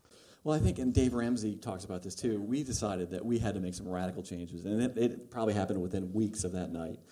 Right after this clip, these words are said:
We just decided that there had to be some radical changes in our lives.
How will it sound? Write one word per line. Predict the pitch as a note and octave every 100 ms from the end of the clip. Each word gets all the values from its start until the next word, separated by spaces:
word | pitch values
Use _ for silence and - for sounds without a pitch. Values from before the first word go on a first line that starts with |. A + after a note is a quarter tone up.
| - - -
We | A#2+
just | A#2 A2
decided | G#2+ - F#2+ F2+
that | F#2 D2+
there | G#2+
had | G#2+
to | F#2
be | F2+
some | F2+ F2+ F#2+
radical | F#2+ G2+ G2+
changes | F2+ F#2+ F2 F2+
in | F2+
our | F2 F2
lives. | F2 E2 F2